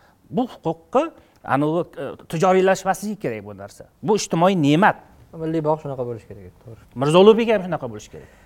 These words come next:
Speaker 2: Endi u eski attraksion bo'lgan.
Speaker 1: Bo'lsa-chi?
Speaker 2: Da,
Speaker 1: Bu
Speaker 2: lekin, ha, davlat olib uni bo'ldi, bo'ldi, endi faqat
Speaker 1: Ha.
Speaker 2: yangi xiyobon bo'ladi.
Speaker 1: Bo'lmasa shu necha gektar? Besh gektar chiqmasa kerak, to'g'rimi? Da, lekin Chilonzorliklar bu, bu yoqda Yakkasaroyda bir qismi qayt-,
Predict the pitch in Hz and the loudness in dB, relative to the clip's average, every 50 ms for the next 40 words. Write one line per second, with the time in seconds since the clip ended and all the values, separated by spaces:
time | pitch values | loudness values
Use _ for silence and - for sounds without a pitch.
0 | - _ _ _ _ _ _ - 147 147 160 170 175 170 - - 170 156 - - | -20 _ _ _ _ _ _ -12 -8 -6 -4 -4 -6 -6 -8 -12 -14 -14 -14 -16
1 | - 139 127 - 123 117 - - 117 107 95 92 110 104 104 95 82 78 76 _ | -16 -16 -16 -16 -18 -20 -18 -18 -18 -16 -14 -14 -14 -14 -14 -16 -18 -20 -20 _
2 | _ _ _ _ - - 113 117 139 170 151 156 160 135 - - 294 226 - 156 | _ _ _ _ -20 -14 -6 -2 -2 -2 0 -2 -4 -4 -4 -4 -4 -4 -2 2
3 | 190 202 170 139 - - 135 143 160 - 180 185 175 262 254 - 196 196 160 151 | 2 2 2 2 0 -6 -4 0 2 2 2 4 2 2 2 2 2 2 4 4
4 | 151 165 180 175 170 175 151 147 185 233 214 175 165 180 180 - - - - 147 | 4 4 4 4 4 2 0 0 0 0 0 -2 -4 -4 -6 -8 -10 -14 -8 -2
5 | 143 185 180 147 135 151 160 160 151 131 120 113 139 139 156 143 113 113 117 120 | 0 0 0 0 0 -4 -4 -4 -6 -8 -8 -8 -8 -8 -8 -8 -8 -8 -6 -4
6 | 117 160 233 - 151 156 147 151 147 139 - 156 147 139 139 131 123 117 113 113 | -2 0 0 0 0 -2 -2 -2 -4 -4 -2 -2 -2 -2 -2 -4 -6 -6 -4 -2
7 | 156 170 190 202 208 196 202 196 190 185 - - 285 302 - - 160 127 117 131 | 0 0 0 0 -2 -4 -6 -6 -6 -6 -6 -6 -6 -6 -4 -6 -6 -6 -6 -8
8 | 165 165 - - - - 185 - - - 170 156 - 127 110 107 95 95 113 _ | -12 -12 -16 -18 -18 -18 -18 -16 -16 -14 -14 -14 -14 -16 -16 -14 -16 -16 -16 _
9 | - 135 139 151 180 208 185 156 131 123 127 - - - 120 131 127 117 110 113 | -12 -12 -12 -12 -14 -18 -20 -20 -20 -20 -20 -20 -10 -4 -2 -2 -2 -2 -4 -4
10 | 127 147 - 180 170 196 175 - - - - - _ _ _ - - - 156 160 | -6 -6 -4 -2 0 0 0 -2 -6 -16 -20 -20 _ _ _ -16 -12 -8 -6 -4
11 | 165 160 160 151 151 156 165 160 156 160 170 131 - 147 147 151 160 156 147 127 | 0 0 0 0 0 -2 -2 -4 -4 -4 -6 -6 -8 -8 -6 -4 -2 -2 -4 -4
12 | 135 143 160 165 165 160 147 165 165 151 156 156 - 180 165 - 170 156 151 147 | -4 -2 0 2 2 2 2 2 2 2 0 -2 -2 -4 -4 -2 -2 -2 -2 -2
13 | 139 165 156 - - - - - 170 165 160 151 147 143 - - - - - - | -2 -4 -4 -4 -8 -14 -10 -6 -4 -2 -2 -2 -2 -4 -8 -14 -20 -20 -20 -20
14 | - _ _ - - - - _ _ _ | -20 _ _ -18 -18 -18 -18 _ _ _